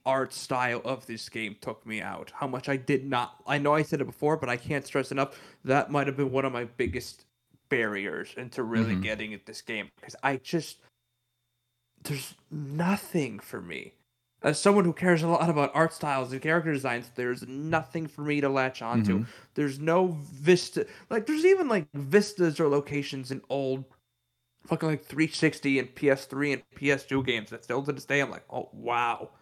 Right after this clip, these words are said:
Speaker 2: Mm-hmm.
Speaker 1: Even if it's not, like, visually amazing, it's just, like, the, like, the idea of it and how it's done. Like, there are locations in Kingdom Hearts two that even still to this day that make me go, like, "This is really cool, this is really impressive, this makes me
Speaker 2: Mm-hmm.
Speaker 1: excited."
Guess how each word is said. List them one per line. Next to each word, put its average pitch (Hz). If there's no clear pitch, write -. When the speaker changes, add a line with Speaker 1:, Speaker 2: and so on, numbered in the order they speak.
Speaker 2:
Mm-hmm. 110
Speaker 1:
Even 240
if 214
it's 190
not, 196
like, 156
visually 160
amazing, 143
it's 131
just, 147
like, 139
the, 139
like, 127
the 147
idea 139
of 120
it 110
and 104
how 131
it's -
done. 120
Like, 240
there 302
are 339
locations 302
in 277
Kingdom 277
Hearts 254
two 254
that 139
even 214
still 226
to 214
this 196
day 170
that 190
make 135
me 135
go, 123
like, 110
"This 123
is 110
really 110
cool, 110
this 110
is -
really 98
impressive, -
this -
makes 117
me 117
Speaker 2:
Mm-hmm. 98
Speaker 1:
excited." 107